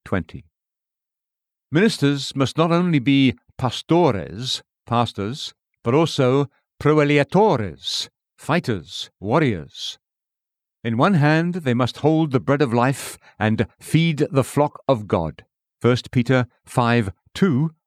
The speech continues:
and in the other hand they must hold the sword of the Spirit and fight against those errors that carry damnation in their front. The ministers of Christ should watch for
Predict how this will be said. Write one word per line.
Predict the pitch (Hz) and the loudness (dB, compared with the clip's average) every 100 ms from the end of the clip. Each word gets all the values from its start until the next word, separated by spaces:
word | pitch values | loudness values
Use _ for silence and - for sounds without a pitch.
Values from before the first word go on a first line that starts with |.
| _ _ - | _ _ -4
and | 110 | 0
in | 113 107 | 0 2
the | 107 | 2
other | 165 170 | 2 4
hand | 160 170 170 165 - _ | 4 4 2 0 -4 _
they | - | -2
must | 113 120 - | 0 0 0
hold | 139 147 117 | 2 2 0
the | 120 | -2
sword | - 156 160 | 0 2 2
of | 143 | 0
the | 104 | -2
Spirit | 101 - 139 139 - - _ - | -6 -2 0 0 -4 -18 _ -6
and | 107 | -6
fight | - 151 143 | -4 -2 0
against | 127 123 117 - | 2 0 -2 0
those | 131 123 - | 0 0 0
errors | 139 123 113 - | 0 2 2 0
that | 117 - | -4 -2
carry | 120 120 117 | -2 0 0
damnation | 107 110 104 117 - 92 78 _ _ _ | -2 -2 -2 -2 -4 -10 -14 _ _ _
in | 98 | -8
their | 95 90 | -6 -6
front. | - 78 - - _ _ _ _ _ _ _ _ _ _ _ _ _ _ _ _ - | -6 -10 -10 -20 _ _ _ _ _ _ _ _ _ _ _ _ _ _ _ _ 0
The | |
ministers | 127 185 - 190 170 | 2 2 2 2 2
of | 180 | 0
Christ | - 156 160 - | 0 0 2 -2
should | - - 127 | -10 -2 0
watch | 113 156 - | 2 0 -2
for | - 131 | -6 -4